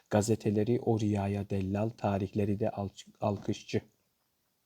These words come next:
yapmışlardır. Bu yüzden şahsi hayatlar hamiyet-i cahiliye ünvanı altında unsuri hayatlara feda edilmektedir. Fısk çamuruyla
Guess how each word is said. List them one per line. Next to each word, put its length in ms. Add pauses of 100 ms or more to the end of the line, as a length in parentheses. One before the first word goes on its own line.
(680)
yapmışlardır. 880
Bu 80
yüzden 360
şahsi 500
hayatlar 640
hamiyet-i 760
cahiliye 540
ünvanı 540
altında 540
unsuri 540
hayatlara 540
feda 360
edilmektedir. 720
Fısk 500
çamuruyla 540